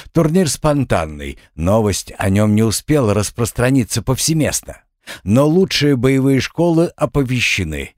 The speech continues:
и прислали своих представителей. Рискнёшь принять участие?» Неприятно улыбнулся он. «Какие условия участия и награда,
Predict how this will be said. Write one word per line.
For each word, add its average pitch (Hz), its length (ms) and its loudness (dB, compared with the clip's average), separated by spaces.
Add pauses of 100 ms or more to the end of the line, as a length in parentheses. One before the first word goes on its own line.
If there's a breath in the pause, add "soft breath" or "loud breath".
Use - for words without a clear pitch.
(200 loud breath)
и 90 120 0
прислали 92 560 0
своих 87 400 -4
представителей. 113 880 -2 (460 loud breath)
Рискнёшь 170 600 0
принять 101 480 0
участие?» 78 720 -6 (340)
Неприятно 87 720 -2
улыбнулся 92 760 -2
он. 78 280 -6 (1040)
«Какие 127 320 0
условия 92 680 -2
участия 101 840 -4 (160 soft breath)
и 139 140 0
награда, 101 640 0